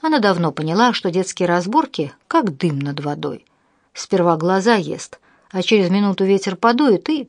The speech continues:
помину не останется. «Завтрак через десять минут», закончила она безапелляционно. Бросив шляпу на кровать у себя в комнате,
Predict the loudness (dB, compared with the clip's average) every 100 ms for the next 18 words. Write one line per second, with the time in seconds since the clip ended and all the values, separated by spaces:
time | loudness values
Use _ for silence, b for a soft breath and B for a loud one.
0 | _ -2 0 0 -2 0 -2 -4 -8 -12
1 | -12 -14 -16 -18 -18 _ _ _ _ _
2 | _ _ _ _ _ _ _ -2 4 6
3 | 6 4 0 2 2 4 2 2 2 -2
4 | -2 0 0 -2 -6 -6 -2 0 0 0
5 | 0 0 2 0 0 -2 -2 -4 -2 0
6 | 0 -2 -8 -12 _ _ _ _ _ _
7 | _ _ _ 4 6 6 4 4 4 4
8 | 4 2 2 2 4 2 0 -6 -2 -2
9 | 0 0 2 0 0